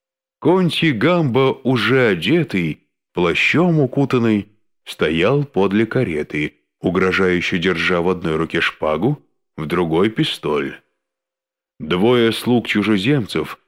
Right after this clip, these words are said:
один рябой, другой кривой, укладывали да привязывали тюки и сундуки.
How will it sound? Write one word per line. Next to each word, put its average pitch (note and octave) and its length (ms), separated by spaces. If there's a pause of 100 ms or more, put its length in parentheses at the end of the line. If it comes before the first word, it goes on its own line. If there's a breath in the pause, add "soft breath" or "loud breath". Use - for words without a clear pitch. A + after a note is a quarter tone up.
(320)
один F#2 360
рябой, B2+ 680
другой F2+ 420
кривой, F2 640 (380)
укладывали E3 720
да B2+ 140
привязывали A2+ 760
тюки C3+ 480
и - 220
сундуки. E2 800